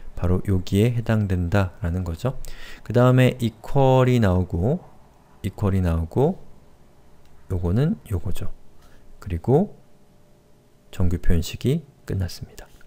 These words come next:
그러면 여기까지인 거죠. 자, 그럼 여기 있는 요것에 해당되는 이 구간이 어떻게 변경되는가 라고 하는 것을 이제 살펴볼 건데요. 자, 제가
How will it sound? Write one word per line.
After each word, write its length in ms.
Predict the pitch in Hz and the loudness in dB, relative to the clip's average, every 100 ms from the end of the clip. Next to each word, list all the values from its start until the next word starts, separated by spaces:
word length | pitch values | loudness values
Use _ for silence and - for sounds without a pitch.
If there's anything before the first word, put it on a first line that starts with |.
| - - | -18 -12
그러면 320 | - 90 101 | -6 -2 0
여기까지인 1040 | 85 87 82 - - 90 - - - - 95 | 0 0 -2 -6 -8 -8 -6 -10 -10 -8 -8
거죠. 260 | - - - - - - - - - - | -10 -18 -20 -20 -20 -20 -20 -20 -20 -4
자, 140 | 117 | 0
그럼 220 | 131 143 | 2 4
여기 240 | 123 139 147 | 4 4 2
있는 280 | 143 143 147 - - | 4 2 0 -12 0
요것에 440 | 117 127 151 147 143 | 2 4 2 4 2
해당되는 500 | 127 123 117 113 107 - | 4 2 2 2 0 -2
이 140 | 120 | -4
구간이 520 | - 98 104 95 117 | -2 -2 2 2 2
어떻게 440 | - 95 - 123 131 | -2 -4 -4 -4 0
변경되는가 960 | 107 101 104 104 98 95 90 87 87 - - _ _ _ _ - _ - - - | 2 4 4 0 0 0 -2 -2 -2 -4 -20 _ _ _ _ -20 _ -20 -20 -4
라고 220 | 90 90 | -2 0
하는 200 | 104 101 | 0 0
것을 240 | 90 82 85 | -2 -4 -4
이제 160 | 85 | -4
살펴볼 380 | 82 104 98 87 | -4 -2 -2 -2
건데요. 480 | - 87 80 113 147 - _ - - - - - - - - - | -6 -6 -4 -6 -8 -16 _ -20 -20 -20 -20 -20 -20 -20 -20 -6
자, 160 | - 101 | 0 2
제가 480 | 110 107 92 131 | 4 6 6 4